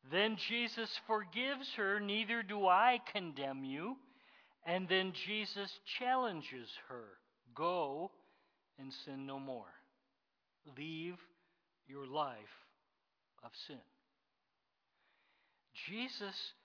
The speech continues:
treats this sinful woman with dignity and compassion. I love it. He treats her sin with total honesty. I love that. And Jesus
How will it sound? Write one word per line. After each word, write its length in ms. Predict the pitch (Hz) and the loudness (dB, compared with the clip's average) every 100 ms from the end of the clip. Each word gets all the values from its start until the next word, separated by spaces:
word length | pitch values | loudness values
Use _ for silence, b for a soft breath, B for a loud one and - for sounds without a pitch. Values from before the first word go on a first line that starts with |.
| _ | _
treats 420 | - - 233 240 - | -10 -4 -4 -6 -6
this 180 | 185 170 - - | -4 -4 -6 -6
sinful 500 | 220 262 - 240 226 | -4 -4 -4 -4 -2
woman 540 | 233 202 143 127 170 - b b b b _ | 2 2 0 -6 -8 -14 b b b b _
with 160 | 147 139 127 117 | -12 -12 -14 -2
dignity 720 | 185 190 214 220 220 220 196 - | -2 0 -2 0 0 -2 -4 -6
and 220 | 185 175 | -8 -6
compassion. 760 | - 175 160 - 156 127 - 113 165 _ _ | -8 -12 -10 -6 -6 -6 -12 -18 -20 _ _
I 120 | 160 156 | -2 0
love 300 | 170 185 127 | 0 -2 -4
it. 240 | - - _ _ b b b b b | -18 -20 _ _ b b b b b
He 160 | 202 202 | -2 0
treats 480 | - - 254 247 - | -2 0 -2 0 -2
her 160 | 226 - - - | -2 -2 -6 0
sin 480 | 262 196 165 180 185 b b b _ | 4 4 4 2 -6 b b b _
with 220 | 160 170 - - | -2 -2 -4 -8
total 580 | - - 240 226 185 170 | -6 -4 -2 2 6 10
honesty. 800 | 170 160 143 120 - - - - _ _ _ _ _ - | 10 10 4 -4 -12 -16 -20 -20 _ _ _ _ _ 0
I 120 | 156 | 0
love 300 | 147 151 143 123 | 4 4 4 0
that. 420 | 131 117 - - _ b b b b - | -4 -4 -12 -20 _ b b b b -8
And 160 | 156 135 | -6 -6
Jesus 520 | 160 240 226 202 | -2 -2 -2 -6